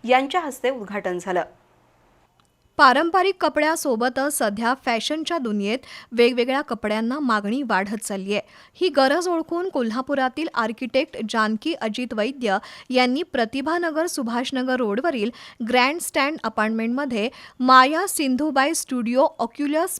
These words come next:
Speaker 2: प्रायव्हेट लिमिटेड या नावानं प्युअर हँडलूम आणि हँडवर्कच्या साड्या तसंच ड्रेस मटेरियलचं दालन सुरू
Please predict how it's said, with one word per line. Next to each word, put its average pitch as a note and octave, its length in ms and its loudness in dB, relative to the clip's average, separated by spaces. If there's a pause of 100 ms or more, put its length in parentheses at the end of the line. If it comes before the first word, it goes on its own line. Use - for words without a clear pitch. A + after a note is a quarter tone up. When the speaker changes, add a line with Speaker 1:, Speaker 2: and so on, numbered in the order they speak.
Speaker 2:
प्रायव्हेट A3+ 380 0
लिमिटेड A3+ 480 -2
या A#3 160 -2
नावानं A#3 560 0 (320)
प्युअर D4 360 4
हँडलूम B3 460 0
आणि A#3 180 -2
हँडवर्कच्या C4 680 -2
साड्या A#3+ 480 0 (340)
तसंच C4+ 480 0
ड्रेस B3 380 0
मटेरियलचं A#3+ 580 -2
दालन G3 340 0
सुरू G#3+ 240 -8